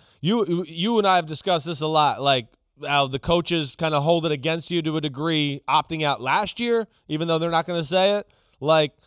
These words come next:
you opt out this year, y-, you, you could forget it. Like, the team you're on, they, they're not gonna have you back. There, there's no way.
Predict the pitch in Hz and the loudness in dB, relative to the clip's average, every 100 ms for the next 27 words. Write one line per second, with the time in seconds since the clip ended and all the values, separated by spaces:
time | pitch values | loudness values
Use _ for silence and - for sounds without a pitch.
0 | _ _ _ 143 220 240 170 190 139 147 | _ _ _ 0 4 6 6 4 2 2
1 | 180 - 135 120 117 135 147 170 190 139 | 0 0 -2 0 -2 -2 -4 -2 -2 -2
2 | 190 151 - 135 156 117 95 - 123 120 | -4 -6 -4 0 2 0 -2 -6 -4 -4
3 | 135 180 170 151 143 120 135 110 104 117 | -6 -4 -2 -2 0 2 2 0 -2 -4
4 | 113 147 139 139 120 110 110 95 101 92 | -2 0 0 0 -2 -2 -2 -2 -4 -2
5 | 101 73 - 110 110 117 107 117 113 101 | -2 -4 -8 -4 -4 -4 -6 -2 -2 0
6 | 101 67 | -2 -6